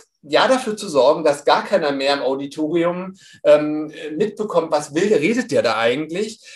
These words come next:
Ähm, man hat manchmal das Gefühl, die sollen, diese Wörter sollen dazu führen, dass die, ähm, Zuhörer auch ja verwirrt sind und eher damit beschäftigt sind, zu überlegen,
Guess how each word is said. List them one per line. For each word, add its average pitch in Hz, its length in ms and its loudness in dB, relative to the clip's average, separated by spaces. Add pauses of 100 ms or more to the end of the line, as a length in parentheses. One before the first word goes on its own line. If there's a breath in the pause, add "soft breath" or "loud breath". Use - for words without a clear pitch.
(140 loud breath)
Ähm, 151 200 6
man 151 200 -2
hat - 140 -8
manchmal 196 240 -6
das 180 120 -12
Gefühl, 180 280 -10
die 170 80 -8
sollen, 170 440 4 (240 loud breath)
diese 143 220 -4
Wörter 160 300 4
sollen 165 180 2
dazu 160 240 0
führen, 208 680 0 (220 soft breath)
dass 147 200 -8
die, 160 300 -6
ähm, 135 460 4
Zuhörer 170 540 2
auch 131 100 -2
ja 156 240 4
verwirrt 208 540 0
sind 165 360 -6 (280 soft breath)
und 165 340 -4
eher 185 420 4 (160)
damit 175 300 0
beschäftigt 156 560 -6
sind, 170 180 -2
zu 175 100 -12
überlegen, 165 440 2